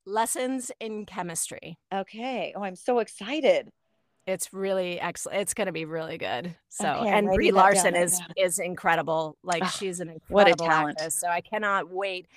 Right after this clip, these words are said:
Speaker 1: I didn't get to work with her because obviously she's in a different time period than
Speaker 2: Right.
Speaker 1: my character, <laughs> but she's so wonderful that I just cannot wait to watch the whole series. So.
Speaker 2: Oh, incredible. Well, congratulations on that and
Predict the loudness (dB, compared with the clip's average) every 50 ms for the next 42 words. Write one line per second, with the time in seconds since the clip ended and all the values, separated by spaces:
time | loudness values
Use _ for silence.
0 | -6 0 4 6 6 6 6 4 2 0 -2 -2 0 0 0 0 -2 -4 -4 -4
1 | -4 -4 -6 -8 -10 -10 -10 -8 -6 -6 -8 -6 -8 -10 -12 -14 -14 -14 -14 -14
2 | -14 -12 -12 -12 -12 -12 -10 -10 -10 -10 -10 -10 -6 -6 -6 -6 -6 -6 -6 -6
3 | -6 -6 -8 -10 -10 _ _ _ _ _ 4 6 8 8 8 6 2 -2 -4 -6
4 | -8 -8 -10 -6 -4 0 6 8 6 6 6 2 -12 -12 -12 -10 -10 -10 0 4
5 | 6 8 8 8 6 2 -4 -12 -8 -6 -6 -4 -2 -2 -2 2 4 4 4 4
6 | 4 2 0 -4 -6 -6 -6 -4 -4 -4 -6 -8 -8 -8 -8 -8 -8 -10 -10 -10
7 | -10 -10 -10 -12 _ -16 -12 -10 -10 -10 -12 -14 -16 -14 -14 -14 -12 -10 -10 -10
8 | -10 -12 -14 -14 -12 -10 -10 -10 -12 -14 -16 -18 -16 -16 -16 -16 -16 -16 -16 -16
9 | -16 -16 -14 -12 -14 -14 -14 -16 -14 -10 -6 -4 -4 -2 -2 -2 -2 -2 -4 -8
10 | _ _ _ _ -4 -2 -2 -2 -4 -8 -6 0 4 6 6 6 6 6 6 4
11 | 4 4 0 -4 -6 -4 -6 -4 2 6 8 8 8 6 4 2 0 0 0 -2
12 | -4 -8 -10 -8 -6 -6 -6 -6 -4 -4 -2 0 0 -2 -2 -4 -10 -12